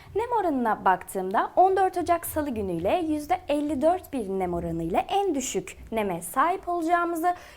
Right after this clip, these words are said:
yine on dört Ocak Salı günüyle hissedilen en yüksek nemin yüzde seksen üç nemle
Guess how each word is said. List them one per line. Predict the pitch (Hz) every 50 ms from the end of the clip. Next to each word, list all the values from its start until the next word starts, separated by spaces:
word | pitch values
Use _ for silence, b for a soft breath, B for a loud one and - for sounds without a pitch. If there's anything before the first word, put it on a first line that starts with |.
| B B -
yine | 440 466 466
on | - 339 349 370 359
dört | 359 359 359 349 -
Ocak | 320 269 302 269 277 -
Salı | - - 262 226 196
günüyle | 180 170 175 160 165 165 165 175 247 339 392 381 B B B B -
hissedilen | - - - - 359 349 339 359 370 392 392 403 - - -
en | 370 392 370 339
yüksek | 269 - - - - 196 170 - - - - -
nemin | 214 208 214 240 302 415 440 B B B B B
yüzde | 302 330 330 349 403 381
seksen | 381 - - 320 311 311 - 311 311 330
üç | 339 330 - - - -
nemle | 233 214 196 196 214 277 381 403